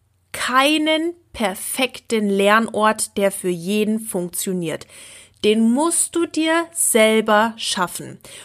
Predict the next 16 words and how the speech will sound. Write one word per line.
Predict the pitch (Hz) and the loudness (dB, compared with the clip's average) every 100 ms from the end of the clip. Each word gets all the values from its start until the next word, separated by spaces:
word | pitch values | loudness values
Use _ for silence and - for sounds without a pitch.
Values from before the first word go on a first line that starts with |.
| - | -20
Und | - 240 254 - | 0 2 2 -2
immer | - 277 302 | -2 2 2
dieses, | 294 262 240 262 254 - | 2 -2 2 2 2 -2
es | - | 0
muss | 233 233 233 | 2 0 -2
super | 262 254 233 226 226 | -6 -8 -4 -4 -2
ruhig | 247 277 262 - | -2 0 0 -2
sein | - 226 226 226 233 226 | 0 0 2 2 0 -2
und, | 208 208 202 208 - - - - - | -2 -2 -2 -4 -12 -20 -20 -20 0
ähm, | 208 208 208 208 208 208 208 - - - - - - | 4 6 4 2 2 0 -6 -20 -20 -16 -14 -6 -2
es | 226 | 0
muss | 247 247 240 | 0 -2 -2
mega | 247 277 262 254 | 0 0 2 2
tipptopp | 247 262 - 240 240 | 2 -6 -4 -6 0
aufgeräumt | 233 262 - 240 226 226 220 | 0 0 -2 -2 0 0 0
sein. | 220 214 220 220 | 2 2 0 -8